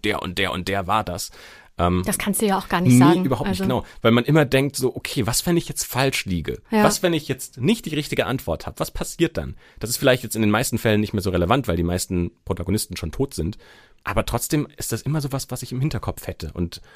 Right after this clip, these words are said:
Speaker 1: finde ich krass, dass das damals die Menschen überhaupt nicht, überhaupt nicht so mitgedacht hatten.
Speaker 2: Ja, wie ging's denn jetzt weiter in, in der Geschichte? Also musste er ins Gefängnis?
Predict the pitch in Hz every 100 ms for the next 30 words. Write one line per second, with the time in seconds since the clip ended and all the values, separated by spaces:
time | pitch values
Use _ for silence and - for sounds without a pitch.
0 | - _ - 135 - 139 - 120 - -
1 | 104 127 127 - 107 110 - 110 110 113
2 | - 110 107 - - _ _ 110 104 117
3 | 117 107 98 120 - 87 - - - 80
4 | 76 _ - 214 202 208 - 202 220 233
5 | 226 220 208 196 240 233 202 202 208 202
6 | 208 202 196 - 247 - 202 196 202 233
7 | 302 277 294 277 277 - 285 311 359